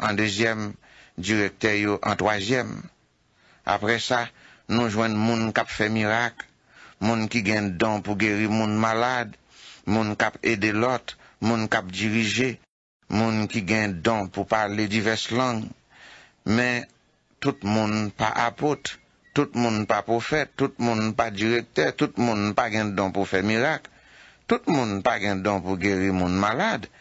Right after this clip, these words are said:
tout moun pa gen don pou pale langaj ousinon pou eksplike sans pawòl langaj la nan fon kè nou. Se pou nou chache gen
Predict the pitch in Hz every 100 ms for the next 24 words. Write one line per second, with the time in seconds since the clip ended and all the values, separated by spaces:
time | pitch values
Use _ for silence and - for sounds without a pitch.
0 | - - _ 220 240 196 139 110 107 120
1 | 107 107 98 101 92 98 107 104 95 92
2 | 90 _ - - _ 101 104 113 226 202
3 | 95 - - _ _ _ _ - 117 117
4 | 120 107 101 87 92 95 85 110 - 110
5 | 107 110 92 - - - - 113 98 -
6 | 113 98 95 95 104 90 95 104 175 226
7 | - _ _ _ _ 76 95 92 - 113
8 | 139 147 139 151 175 170 _ _ _ _
9 | _ _ _ - 92 92 92 101 98 101
10 | 98 - - - 104 - - 139 127 -
11 | 87 98 92 87